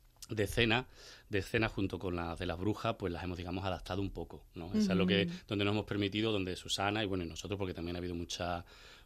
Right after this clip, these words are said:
Speaker 1: mucha aportación de, del elenco, de, mm, se ha permitido más libertad, ¿no? Eh, hemos sido muy fieles al texto original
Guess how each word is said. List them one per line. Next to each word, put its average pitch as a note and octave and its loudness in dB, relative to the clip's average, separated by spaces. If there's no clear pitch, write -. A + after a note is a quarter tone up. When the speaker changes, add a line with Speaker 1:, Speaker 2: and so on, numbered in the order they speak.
Speaker 1:
mucha F#2 -2
aportación F2+ -2
de, F2 -4
del F#2 -2
elenco, F2 -2
de, F#2 -2
mm, E2+ -10
se - -6
ha F2+ -10
permitido F#2 -2
más G#2 -2
libertad, F2+ -4
¿no? G2+ -6
Eh, E2+ -10
hemos G2 -2
sido G#2 2
muy G2 2
fieles G2 -4
al F#2+ -6
texto - -6
original G#2+ -2